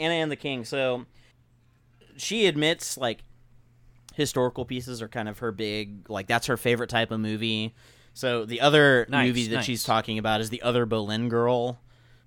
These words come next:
Speaker 1: So, but Anna and the King
Speaker 2: ScarJo's in that one, right? I think. I could be
Speaker 1: Uh,
Speaker 2: wrong.
Speaker 1: Natalie Portman's in it. I know that.
Speaker 2: Okay, okay, yeah, that sounds right.
Speaker 1: I don't, I've never seen, I've never seen The Other Boleyn Girl. I have seen Anna and the King.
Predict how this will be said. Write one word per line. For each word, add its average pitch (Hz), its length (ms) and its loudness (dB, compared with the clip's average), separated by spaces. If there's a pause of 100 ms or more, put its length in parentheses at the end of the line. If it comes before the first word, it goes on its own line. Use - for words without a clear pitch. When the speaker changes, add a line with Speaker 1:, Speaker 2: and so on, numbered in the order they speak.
(880)
Speaker 1:
So, 113 180 -6
but 101 260 -8
Anna 156 200 4
and 147 120 2
the 127 60 -2
King 147 160 -2
Speaker 2:
ScarJo's 120 480 0
in 104 100 -8
that 104 200 -6
one, 101 160 -10
right? 123 280 -12 (1300)
I 104 60 -8
think. 120 300 2
I 117 300 2
could 113 80 2
be 113 60 2
Speaker 1:
Uh, 107 120 0
Speaker 2:
wrong. 98 200 -4
Speaker 1:
Natalie 139 360 8
Portman's 139 460 -2
in 101 140 -4
it. 104 140 -4
I 98 120 -6
know 120 180 0
that. 104 380 4
Speaker 2:
Okay, 160 280 0
okay, 165 260 -4
yeah, 156 200 -2
that 139 120 -6
sounds 107 280 -12
right. 104 120 -4
Speaker 1:
I 117 40 0
don't, 110 220 -4
I've 135 240 4
never 117 180 -2
seen, 104 480 -6 (720)
I've 120 120 -4
never 170 160 2
seen 151 160 -2
The 135 60 2
Other 123 120 -2
Boleyn 110 320 -4
Girl. 101 240 -10
I 98 100 -4
have 151 200 2
seen 120 160 -2
Anna 113 200 0
and 98 80 -6
the 92 40 -10
King. 98 300 -4